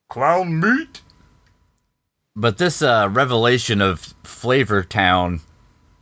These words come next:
Speaker 2: has got old Frosty deciding that he needs to keep his supply up.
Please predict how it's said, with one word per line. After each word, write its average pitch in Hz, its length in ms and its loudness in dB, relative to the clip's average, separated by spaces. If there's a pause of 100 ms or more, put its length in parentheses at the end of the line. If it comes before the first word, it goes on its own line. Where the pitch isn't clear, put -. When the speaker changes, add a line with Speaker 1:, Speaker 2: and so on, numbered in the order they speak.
Speaker 2:
has 101 180 -4
got 110 280 2
old 107 280 2
Frosty 110 640 -2
deciding 95 560 0
that 87 220 -2
he 135 280 0
needs 120 340 0
to 90 380 0 (760)
keep 139 220 -2
his 120 120 0
supply 117 640 0
up. 76 260 -2